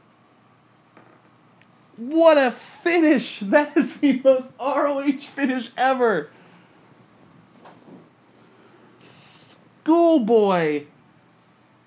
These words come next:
It's the way <laughs> the news goes. He had him. He had him. He went for it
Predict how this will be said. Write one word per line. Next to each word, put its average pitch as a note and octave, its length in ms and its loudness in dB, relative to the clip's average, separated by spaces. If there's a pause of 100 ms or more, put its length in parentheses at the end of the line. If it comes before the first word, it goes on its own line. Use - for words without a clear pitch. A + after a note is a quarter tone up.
(840)
It's - 100 -20
the D3+ 120 -2
way D3 240 -2
<laughs> - 400 -2
the G#3+ 140 0
news G3+ 500 2
goes. F#3 720 -2 (1080)
He A#3 280 -4
had B3+ 440 2
him. A#2 300 -2 (240)
He A3+ 280 -6
had A#3+ 440 -4
him. F3 160 -4
He C3+ 240 -10
went A3+ 440 -6
for F#3 360 -2
it E3 120 -10